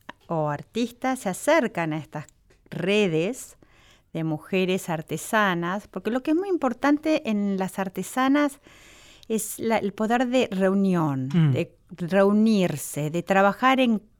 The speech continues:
Speaker 1: cooperativas, trabajar en conjunto. Ellas viven muy aisladas, viven en los montes, aisl-, lejos de la ruta que pasa más cerca es de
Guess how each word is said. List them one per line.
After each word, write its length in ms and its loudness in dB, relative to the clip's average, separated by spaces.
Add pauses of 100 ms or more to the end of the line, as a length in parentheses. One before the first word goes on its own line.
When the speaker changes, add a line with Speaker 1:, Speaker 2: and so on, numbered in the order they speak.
(240)
Speaker 1:
cooperativas, 1300 2
trabajar 380 2
en 100 2
conjunto. 920 -2 (440)
Ellas 300 2
viven 320 6
muy 160 10
aisladas, 920 2
viven 360 2
en 160 0
los 140 -2
montes, 840 6 (460)
aisl-, 500 0 (320)
lejos 480 2
de 440 2
la 160 0
ruta 320 2
que 100 -2
pasa 300 0
más 160 0
cerca 480 -2
es 180 -4
de 160 -6